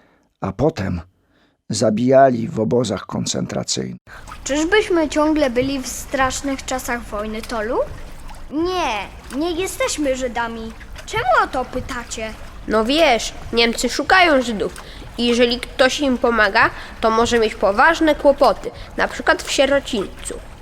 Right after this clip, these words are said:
Speaker 3: U sióstr zakonnych w Bożym Czynie na Białęce Dworskiej od niedawna są nowi chłopcy.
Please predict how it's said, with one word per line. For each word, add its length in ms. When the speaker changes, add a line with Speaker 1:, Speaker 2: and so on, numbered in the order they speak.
Speaker 3:
U 100
sióstr 300
zakonnych 680
w 140
Bożym 520
Czynie 460
na 140
Białęce 600
Dworskiej 720
od 160
niedawna 480
są 140
nowi 280
chłopcy. 540